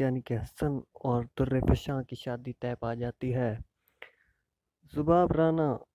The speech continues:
और, और फुरकान कुरैशी इस ड्रामे में negative role अदा करेंगे। जुबाब राना जो कि हसन यानी कि उमर शहजाद से मोहब्बत करती हैं,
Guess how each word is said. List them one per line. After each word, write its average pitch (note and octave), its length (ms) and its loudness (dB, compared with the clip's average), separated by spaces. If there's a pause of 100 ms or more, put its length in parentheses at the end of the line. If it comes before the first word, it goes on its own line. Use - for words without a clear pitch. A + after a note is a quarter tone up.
(300)
और, C#3 380 0 (1700)
और D3 220 -2
फुरकान C3 540 0
कुरैशी B2+ 600 -4 (360)
इस - 200 -12
ड्रामे D3+ 320 -8
में C#3 260 -8
negative C3+ 500 -8
role B2 260 -6
अदा B2 300 -10
करेंगे। A#2+ 520 -10 (1500)
जुबाब C3 340 -2
राना C3+ 460 -2 (720)
जो B2 160 -2
कि B2+ 420 -6 (480)
हसन C#3+ 400 -4
यानी C3 260 -2
कि A#2+ 280 -8
उमर B2 180 -4
शहजाद C3 460 -6 (120)
से C3+ 100 -4
मोहब्बत B2 440 -6
करती - 320 -8
हैं, D#3+ 220 -2